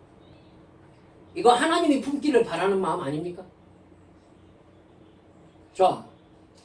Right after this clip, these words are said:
그럼 하나님이 하셔야 될 일은 일사천리예요, 이제.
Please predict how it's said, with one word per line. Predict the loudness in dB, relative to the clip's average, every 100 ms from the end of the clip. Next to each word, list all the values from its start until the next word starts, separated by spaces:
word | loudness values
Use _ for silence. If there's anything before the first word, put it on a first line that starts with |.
| -20 -20 0
그럼 | 2 4
하나님이 | 2 0 2 2
하셔야 | 0 0 2
될 | 4 6
일은 | 6 4 0 -8 -20 -20 -20 -20 -20 -20 -20 -20 -4
일사천리예요, | 0 2 2 2 -2 -2 2 2
이제. | 2 2 0